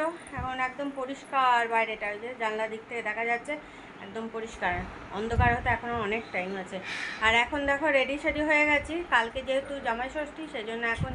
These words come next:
চললাম আমরা মায়ের ওখানে। আর মেয়ে তো স্কুল গেছিলো, স্কুল থেকে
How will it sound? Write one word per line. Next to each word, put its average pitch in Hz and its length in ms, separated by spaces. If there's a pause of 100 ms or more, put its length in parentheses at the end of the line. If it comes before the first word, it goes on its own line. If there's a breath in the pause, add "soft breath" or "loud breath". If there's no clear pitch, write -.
(100)
চললাম 254 360
আমরা 240 260
মায়ের 226 360 (480 loud breath)
ওখানে। 285 440 (420 loud breath)
আর 226 280
মেয়ে 247 300 (100)
তো 294 140
স্কুল 311 340
গেছিলো, 302 440
স্কুল 285 360
থেকে 277 260